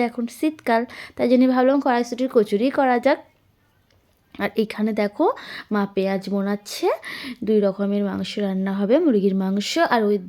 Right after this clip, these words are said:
beef। আর তার জন্য মা এখানে পেঁয়াজটাকে কুচিয়ে নিচ্ছে। দুটো রান্নাই আমি করব। এখানে আমি এখন পুরটা ভরে নিচ্ছি। আর হচ্ছে মা, উম, এখনও আমাদের ব্রেকফাস্ট করা হয়নি, একটু পরে আমরা ব্রেকফাস্ট করে নেবো।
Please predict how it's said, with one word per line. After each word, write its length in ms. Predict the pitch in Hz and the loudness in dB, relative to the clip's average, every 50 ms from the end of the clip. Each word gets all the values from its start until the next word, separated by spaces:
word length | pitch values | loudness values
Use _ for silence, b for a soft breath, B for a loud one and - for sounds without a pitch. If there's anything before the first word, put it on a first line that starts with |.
| 180 175 | -6 -2
beef। 240 | 220 277 440 605 - - B B B B B B B - - - 170 | 2 4 4 4 2 0 B B B B B B B -10 -8 -6 -4
আর 120 | 165 170 165 - - | -4 -6 -6 -6 -6
তার 140 | 185 180 165 - | -6 -6 -4 -4
জন্য 160 | 196 190 196 196 196 196 | -2 -2 0 0 0 -2
মা 80 | 190 190 185 185 | 0 -2 -2 -4
এখানে 240 | - 202 196 196 196 196 | -2 -2 -2 -2 -2 -2
পেঁয়াজটাকে 480 | 196 190 190 190 190 - - 202 196 196 - 202 | -2 -2 -2 -4 -4 -4 -2 -2 -2 -2 -2 -2
কুচিয়ে 300 | 196 196 - - 202 202 | -2 0 0 0 0 2
নিচ্ছে। 400 | 202 208 202 - - - - - 339 392 403 320 233 | 0 0 -2 -6 -10 -12 -6 -2 -2 0 0 0 0
দুটো 160 | 208 - 196 185 190 | -2 -2 -2 -2 -4
রান্নাই 260 | 185 185 185 - - - - 180 | -2 -2 -2 -4 -4 -6 -6 -4
আমি 140 | 180 190 208 202 - | -4 -2 -4 -2 0
করব। 220 | 220 208 190 202 262 285 294 - 208 | 0 0 0 2 2 2 2 2 -2
এখানে 220 | - 208 196 190 190 190 | -4 -4 -4 -2 -2 -2
আমি 100 | 190 190 | -4 -4
এখন 140 | 190 208 208 208 | -4 -4 -6 -4
পুরটা 300 | - 220 208 220 - 220 214 202 | -4 -4 -4 -4 -6 -6 -6 -4
ভরে 220 | 202 208 202 190 190 196 | -4 -4 -4 -2 -2 -2
নিচ্ছি। 400 | 202 196 - _ - - - 330 466 698 B B B B B B B B B B - - 180 | -4 -4 -6 _ -10 -4 0 0 0 0 B B B B B B B B B B -8 -6 -4
আর 160 | 175 170 175 175 185 | -4 -4 -4 -2 -2
হচ্ছে 400 | 190 185 185 - - - - 233 269 392 B B B B 320 262 B - | -2 -2 -2 -4 -10 -6 -2 0 0 0 B B B B -10 -8 B -4
মা, 100 | 202 185 185 180 180 202 202 - - 196 | -2 -2 -2 -2 -4 -6 -6 -4 -2 -2
উম, 160 | 202 202 196 202 - 202 | 0 0 -2 -2 -2 -4
এখনও 260 | 196 - - 214 214 214 202 | -4 -2 -4 -4 -2 -2 -2
আমাদের 340 | 196 196 190 185 214 247 320 427 - B B B B B - | -2 -2 -2 0 2 2 2 2 0 B B B B B -4
ব্রেকফাস্ট 440 | 196 185 185 - - 196 190 - - - - | -2 -2 -2 -4 -6 -6 -6 -6 -10 -12 -10
করা 200 | 202 190 190 196 190 190 196 | -8 -6 -6 -6 -6 -4 -4
হয়নি, 300 | 190 185 185 185 233 269 262 - 214 | -2 -2 0 2 2 2 2 2 0
একটু 140 | 214 - 202 - - | -2 -4 -6 -4 -2
পরে 160 | 196 190 190 190 | 0 0 0 0
আমরা 140 | 185 190 196 190 | 0 -2 -2 -2
ব্রেকফাস্ট 400 | - 185 180 - - 208 202 - - - | -2 -2 -2 -4 -4 -6 -6 -4 -4 -4
করে 120 | 202 196 202 | -2 -2 -2
নেবো। 180 | 208 214 285 | 2 4 4